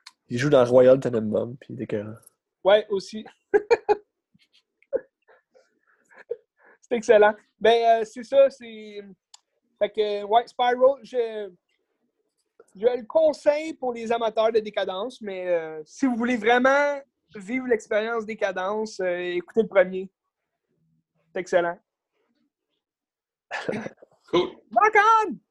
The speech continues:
Speaker 3: Mais la toilette, au début, est-tu aussi dégueulasse que dans Trainspotting, ou pas ?
Speaker 1: Non, mais tu sais, dans le film de peur, là, dans le quatre.
Speaker 3: <laughs> J'ai, j'ai vu au-, j'ai vu aucun film de peur.
Speaker 1: Ah, t'as jamais vu
Speaker 2: Hey !
Speaker 1: de film de peur, hein ?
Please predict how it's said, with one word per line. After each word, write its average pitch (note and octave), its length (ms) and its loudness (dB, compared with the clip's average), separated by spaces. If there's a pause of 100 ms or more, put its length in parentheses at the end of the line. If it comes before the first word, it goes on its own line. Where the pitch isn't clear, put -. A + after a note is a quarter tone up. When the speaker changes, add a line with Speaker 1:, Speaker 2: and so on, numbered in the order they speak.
(580)
Speaker 3:
Mais G2 140 0
la F#2+ 140 2
toilette, A#2 400 0
au G2 80 0
début, F#2 320 0
est-tu - 240 -2
aussi G2+ 240 -6
dégueulasse F2+ 420 0
que F2+ 80 -8
dans E2+ 160 -4
Trainspotting, E2+ 840 -6 (180)
ou E2 280 -16
pas ? - 80 -10 (200)
Speaker 1:
Non, A#2+ 100 -6 (120)
mais - 100 -2
tu - 60 -6
sais, C#3+ 40 0
dans C#3+ 80 4
le A#2+ 40 2
film C3 120 0
de A#2 80 4
peur, B2 320 4
là, B2+ 120 -6 (480)
dans A#2 160 -2
le A2 100 -4
quatre. D3 380 0
Speaker 3:
<laughs> - 60 -20 (240)
J'ai, - 280 2
j'ai - 200 2 (140)
vu - 80 0
au-, - 240 0
j'ai G#2 180 -2
vu G#2 100 -4
aucun G#2+ 260 0
film F#2 220 -4
de - 80 -8 (200)
peur. - 100 -20 (540)
Speaker 1:
Ah, B2 80 -4
t'as D3+ 120 0
jamais D#3 160 6
vu - 20 8
Speaker 2:
Hey ! A#4 60 8
Speaker 1:
de B4 40 2
film A4+ 140 -2
de F#4+ 60 -2
peur, - 200 0
hein ? - 420 -4